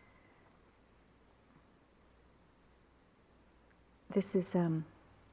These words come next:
from a Zen monk who wrote a letter to one of his disciples who was about to die.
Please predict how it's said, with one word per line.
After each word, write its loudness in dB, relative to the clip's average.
from 4
a 4
Zen 4
monk 0
who 6
wrote 8
a 4
letter 6
to -2
one 4
of 2
his 0
disciples 0
who -2
was -2
about 0
to -4
die. 0